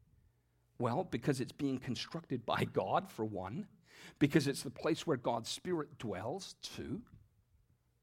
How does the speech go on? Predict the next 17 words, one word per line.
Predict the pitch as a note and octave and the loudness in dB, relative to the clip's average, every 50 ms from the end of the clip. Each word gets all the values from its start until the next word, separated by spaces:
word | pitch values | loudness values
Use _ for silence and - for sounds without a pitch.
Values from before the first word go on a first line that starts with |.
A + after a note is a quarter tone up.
| _ _ _ _ _ _ _ _ _ _ _ _ _ _ _ _ _ _ _ _ _ - | _ _ _ _ _ _ _ _ _ _ _ _ _ _ _ _ _ _ _ _ _ -4
because | - - - - - G3+ G#3 G3 - | -4 -4 -2 -4 -4 -4 -4 -4 -4
it's | G#3 - - | -4 -4 -2
an | F#3+ F#3 F3 | -2 -2 -2
organic | E3+ F3 E3+ C#3+ - - E3+ F3+ F#3+ G3 G3 F#3+ - E3 | -2 -2 -4 -2 -2 -2 0 0 0 0 -2 -4 -6 -6
reality. | D#3+ E3 D#3+ D#3+ E3+ F#3 F#3+ F#3 E3+ E3+ - D3+ G#2 G2+ - - _ _ _ _ _ _ _ _ - - - - | -4 -4 -2 -4 -4 -6 -8 -8 -8 -8 -8 -8 -8 -10 -12 -18 _ _ _ _ _ _ _ _ -20 -20 -6 -4
The | C#3+ | -2
church | - - - B3+ A#3+ A3+ - F#3+ | 0 2 4 4 4 4 4 2
is | E3 E3+ | 2 4
not | F3 F#3 G3 G3+ | 2 2 2 2
an | G3+ G3 | 4 4
organization. | G3 G3+ F3+ G3 F3+ E3+ E3 D#3 C3 C#3+ E3+ F#3+ G3+ - - - F2 - - - _ _ _ _ _ _ _ - - - | 4 4 4 4 2 4 4 2 4 4 4 4 4 2 0 -2 -4 -6 -12 -18 _ _ _ _ _ _ _ -20 0 6
It | - F3+ D#3 | 10 10 10
is | D#3 C3+ E3+ | 10 8 6
an | D#3 D3+ - - | 4 4 4 6
organism, | F3 F3+ A3 B3 G3+ F#3 F#3+ D3 A#2 A2 - - - - - - | 8 10 10 10 10 8 8 8 8 6 2 -4 -10 -14 -10 -6
spiritually | - - - - G3 A3 A3+ E3+ - - F3 G3 G3 | -6 -6 -2 0 0 0 0 -2 -6 -6 -4 -4 -4
speaking, | - - - A2 G2 - - A#2 G2+ | -4 -6 -6 -6 -4 -2 0 0 0